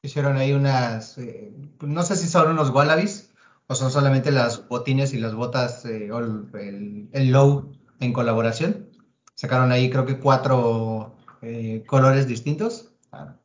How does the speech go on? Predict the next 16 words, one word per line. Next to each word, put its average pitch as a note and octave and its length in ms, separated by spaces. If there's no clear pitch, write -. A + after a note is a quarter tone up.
es C#3 180
interesante D3 520
echarle G3 240
un F3 80
ojo F#3 200
cómo D#3 720
Inditex D3+ 540
anda C3+ 600
tomando, C3+ 760
eh, A2 340
a C#3 120
las C3 180
marcas C3+ 320
para A#2 200
colaboraciones, A#2+ 640
¿no? E3+ 100